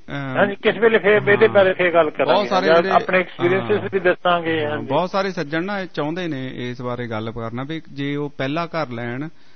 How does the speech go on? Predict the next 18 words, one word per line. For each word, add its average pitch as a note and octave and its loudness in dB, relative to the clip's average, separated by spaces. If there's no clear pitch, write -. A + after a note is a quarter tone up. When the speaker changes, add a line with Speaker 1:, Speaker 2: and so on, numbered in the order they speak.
Speaker 1:
ਤੇ F3 -10
ਘਰ E3 -4
ਕਿੱਡਾ D3+ 0
ਲੈਣਾ C3 -2
ਚਾਹੀਦਾ। C3 -6
ਮੈਂ D#3+ 0
ਤਾਂ E3 -4
ਚਲੋ E3+ -4
ਨੱਟ D3+ 0
ਸ਼ੈੱਲ D#3+ -2
ਦੇ D#3+ -4
ਵਿੱਚ D#3 -8
ਇਹ D3 -4
ਦੱਸਦਾ, B2+ -8
ਬਰੀਫਲੀ B2 -6
ਇਹ B2+ -6
ਦੱਸਦਾ G2+ -8
ਆ A#2+ -10